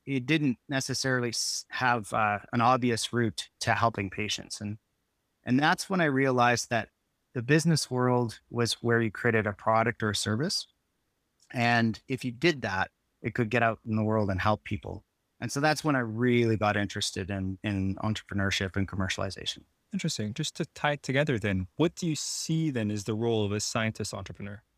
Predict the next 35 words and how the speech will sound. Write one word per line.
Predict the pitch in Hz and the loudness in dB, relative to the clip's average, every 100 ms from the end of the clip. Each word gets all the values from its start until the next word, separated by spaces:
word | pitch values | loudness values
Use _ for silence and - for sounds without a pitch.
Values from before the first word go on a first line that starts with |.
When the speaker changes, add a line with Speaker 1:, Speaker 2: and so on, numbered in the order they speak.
| _ - | _ -2
Speaker 1:
Uh, | 151 170 156 | 2 4 2
th-, | - 139 - _ | -6 -16 -18 _
the | 147 175 | 0 2
role | 170 202 294 | 6 6 6
of, | 285 190 - - | 2 -2 -8 2
I | 170 | 4
would | 196 208 | 4 2
say | - 196 | 2 0
the | 175 | 2
role | 170 175 | 2 2
of | 170 | 4
a | 160 135 | 4 2
scientist | - 143 165 165 151 - _ _ - | 2 2 0 -4 -8 -10 _ _ 0
entrepreneur, | 151 - 135 135 139 | 0 2 2 2 2
which | 139 139 - | 0 -2 -4
would | 131 | -4
be | |
the | 131 | -2
same | - 151 208 202 | 0 0 0 0
as | - 135 - | -2 -6 -4
the | 127 | -2
role | 131 139 | 0 0
of | 113 | -2
a | |
clinician | - 113 135 - | -2 0 2 2
entrepreneur. | 113 104 - 104 104 | 0 0 -2 -2 -2
And, | 101 101 | -2 -2
and | 117 120 | -2 0
that's | 123 - - | 0 -2 -2
a | 120 | 0
really | 110 120 120 113 | 2 2 2 2
interesting | 113 113 - 107 | 0 -2 -2 -2
area | 107 110 104 | 2 2 2
that's | 101 - | 0 0
evolving, | 104 117 131 110 104 | 4 4 4 2 0